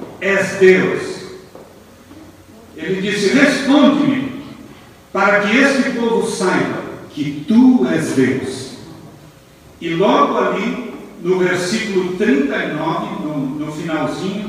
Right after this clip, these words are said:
do versículo trinta e nove, o povo, eles não olham agora para Elias, não sei que tipo e estilo que era esse homem,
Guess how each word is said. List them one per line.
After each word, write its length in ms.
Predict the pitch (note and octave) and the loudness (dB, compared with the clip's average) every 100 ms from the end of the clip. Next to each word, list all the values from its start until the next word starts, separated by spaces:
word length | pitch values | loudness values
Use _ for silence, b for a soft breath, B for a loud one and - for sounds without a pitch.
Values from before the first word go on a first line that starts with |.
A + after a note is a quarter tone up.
| - | -8
do 60 | C#3+ | -8
versículo 580 | D3 D#3 - - - - | -6 -4 -6 -8 -8 -10
trinta 320 | D#3 E3 D3+ | -8 -8 -6
e 140 | C#3 | -6
nove, 320 | C#3 C#3+ D#3 - F#2+ - B B B B - | -4 -6 -8 -10 -14 -18 B B B B -6
o 160 | G3 F#3 F#3 | -4 -2 2
povo, 600 | F#3 F#3 F#3 - - - - - - - - - - - - - | 4 4 4 -4 -8 -10 -14 -18 -20 -20 -20 -20 -20 -20 -20 -10
eles 420 | F3+ G3 G3 - F3+ | 0 2 2 0 2
não 300 | F#3 - D#4+ | 2 4 4
olham 440 | - - - C3 | 4 4 2 -2
agora 480 | C3 C3+ C3 - - | -2 -2 -2 -4 -6
para 180 | C3+ B2 | -4 0
Elias, 760 | B2+ C#3 G3+ A3 - - - - - - - - - - - - - - - - - - A#2 | 0 0 0 0 -2 -6 -8 -12 -16 -20 -20 -20 -20 -20 -20 -20 -20 -20 -20 -20 -20 -20 -16
não 120 | A2 | -16
sei 500 | - C3+ B2+ B2+ B2+ | -4 0 0 0 -4
que 280 | A#2 A2+ A#2 | -4 -4 -4
tipo 420 | - D#3+ D3+ B2+ | -4 -2 0 0
e 60 | A#2+ | 0
estilo 640 | - - D3+ C#3+ - - - | -2 -2 -2 0 0 -2 -2
que 180 | B2 | -2
era 280 | B2+ C#3 B2 B2 | 0 0 0 -2
esse 260 | - B2 | -4 -4
homem, 300 | B2+ G#3 - | -4 -4 -6